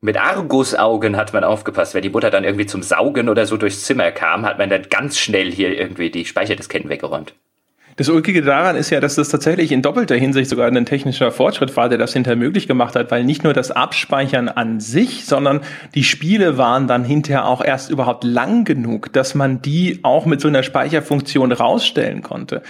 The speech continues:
Speaker 2: Es gibt ja, also viele von diesen frühen Spielen, wenn du das erstmal richtig drin hast, kannst du die halt in einer halben Stunde durchspielen. Wenn du den Leuten dann auch noch gestattest zu speichern,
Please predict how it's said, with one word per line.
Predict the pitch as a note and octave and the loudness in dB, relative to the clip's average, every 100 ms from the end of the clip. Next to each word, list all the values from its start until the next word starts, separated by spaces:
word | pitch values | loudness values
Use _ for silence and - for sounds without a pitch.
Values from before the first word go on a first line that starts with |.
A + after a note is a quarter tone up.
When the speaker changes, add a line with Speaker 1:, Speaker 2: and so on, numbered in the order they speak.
| - - - | -18 -18 -20
Speaker 2:
Es | - | -4
gibt | D#3 D#3 | -4 2
ja, | C#3+ C3+ | 2 4
also | - C3+ C3+ | 2 0 0
viele | - F3 | 2 0
von | G#3 F#3 | 2 2
diesen | D#3 D3 | 2 0
frühen | - D3 C3+ | 0 2 2
Spielen, | - A#3 C#4+ | 2 2 4
wenn | C3 B2+ | 4 0
du | |
das | B2+ D#3 | 0 -2
erstmal | - D3 - A#2 | 0 -2 0 0
richtig | C3+ - C#3 - | 0 -2 -4 0
drin | C#3 G#3 | 2 2
hast, | A#2+ - | 2 0
kannst | C#3 C#3 | -2 0
du | |
die | C#3 C3 | 0 0
halt | B2 | 0
in | B2+ | 0
einer | A2 - | 0 0
halben | G#3 F#3 | 0 0
Stunde | C3 - F3 C#3 | 0 0 0 0
durchspielen. | - C#3 D#3 - - - - | 2 2 2 -4 -6 -8 -2
Wenn | B2+ | -2
du | C3+ | 2
den | C3+ | 2
Leuten | B2+ F#3 E3 | 4 2 2
dann | D3+ C#3+ | 0 2
auch | C3 D3+ | 0 2
noch | D#3 - | -2 0
gestattest | C#3+ - D#3 D3+ C3+ - | -2 0 -2 0 -4 -2
zu | C3 | -6
speichern, | - - C3 F3+ C#4 B2 C#3+ | -6 0 2 2 2 0 0